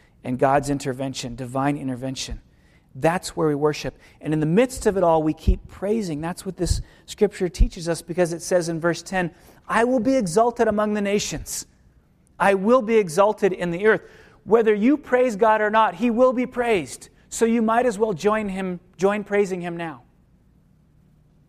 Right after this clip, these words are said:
He will be praised. He will get glory out of this universe, out of this world he's created, out of all the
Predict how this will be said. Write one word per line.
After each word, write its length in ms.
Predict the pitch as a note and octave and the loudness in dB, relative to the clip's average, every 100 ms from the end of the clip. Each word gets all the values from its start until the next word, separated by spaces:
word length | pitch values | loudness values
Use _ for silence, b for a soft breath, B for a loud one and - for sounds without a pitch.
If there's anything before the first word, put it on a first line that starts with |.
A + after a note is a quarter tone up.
| _ _ _ _ _ _ _ _ _ _ _ _ _ - | _ _ _ _ _ _ _ _ _ _ _ _ _ 0
He 180 | C4 B3 | 2 4
will 280 | A#3 C#4 | 4 2
be 140 | C4+ C4 | 2 -2
praised. 680 | B3+ A#3+ A3 D3+ - - - b b b b | 0 2 4 2 -4 -18 -20 b b b b
He 160 | A#3 | 2
will 180 | G#3+ B3 | 6 4
get 240 | G#3+ A3 | 4 0
glory 480 | E3 G3 A#3 A#3 G3+ | 2 4 4 4 2
out 220 | G3 F#3 | 2 0
of 60 | F3+ | 2
this 220 | F3+ - | -2 0
universe, 460 | G3+ G3+ E3 D#3+ - | 0 0 2 0 2
out 200 | E3 F3+ | 0 2
of 40 | |
this 180 | F3 - | 0 0
world 280 | F3+ G#3+ G3 | 2 4 2
he's 120 | G3+ | -2
created, 380 | - G3 G3 F#3 | 0 2 4 4
out 160 | F#3 | 2
of 80 | F3 | 0
all 300 | - F#3+ A3+ | 4 4 4
the 120 | G#3 | 2